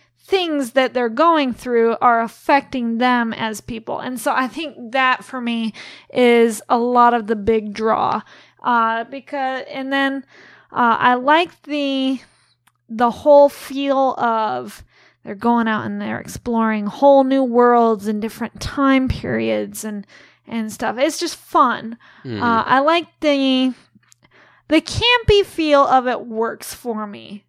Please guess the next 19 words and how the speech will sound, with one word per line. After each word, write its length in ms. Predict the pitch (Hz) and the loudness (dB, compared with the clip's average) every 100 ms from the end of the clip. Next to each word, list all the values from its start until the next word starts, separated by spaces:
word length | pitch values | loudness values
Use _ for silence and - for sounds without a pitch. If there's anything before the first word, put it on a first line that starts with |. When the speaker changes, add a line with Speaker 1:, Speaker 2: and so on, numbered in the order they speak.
| _ | _
Speaker 2:
Yeah. 160 | - 294 | -2 2
Speaker 1:
Somehow, 540 | 285 269 269 285 269 254 | 2 0 -2 0 0 0
in 100 | 240 | -6
spite 400 | - 254 254 285 | -4 0 2 2
of 120 | 302 | 2
it 80 | 302 | 2
all, 420 | 247 233 226 220 | 4 4 2 0
Speaker 2:
Yeah. 140 | 196 190 | -4 -2
Speaker 1:
I 80 | 254 | -2
don't 540 | 196 190 247 254 247 | -4 0 2 2 0
mind 420 | 262 240 233 226 220 | -2 -2 -2 -4 -6
it. 300 | - - - _ - - | -6 -8 -18 _ -20 -8
Speaker 2:
I 40 | |
mean, 80 | 101 | -4
we're 160 | 104 | -2
most 300 | 98 - 226 214 | 0 0 2 -2
Speaker 1:
Um, 80 | |
Speaker 2:
into 300 | 92 90 90 92 | -6 -6 -6 -4
it 260 | 90 _ | -6 _